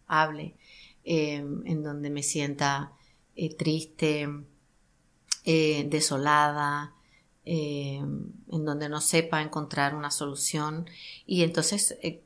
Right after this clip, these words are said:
el, el pasar de los días me va llevando a que yo tengo una fortaleza, Dios está ahí, me voy encomendando y me voy agarrando de lo que pueda para poder sobrepasarlas. No es que solamente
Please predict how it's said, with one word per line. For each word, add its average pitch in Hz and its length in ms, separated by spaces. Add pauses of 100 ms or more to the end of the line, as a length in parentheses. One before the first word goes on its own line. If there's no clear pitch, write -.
(160)
el, 160 320 (220)
el 156 340
pasar 147 360
de 165 80
los 165 200
días 185 540
me 170 140
va 151 120
llevando 160 340
a 180 80
que 170 140 (140)
yo 160 140
tengo 151 200
una 170 120
fortaleza, 165 560
Dios 151 220
está 175 220
ahí, 165 200
me 180 120
voy 151 140
encomendando 175 800 (400)
y - 80
me 170 140
voy 156 140
agarrando 196 460
de 214 80
lo 208 100
que 170 100
pueda 185 640
para 180 560 (920)
poder 165 320
sobrepasarlas. 170 1000 (600)
No 170 180
es 170 120
que 170 140
solamente 165 1040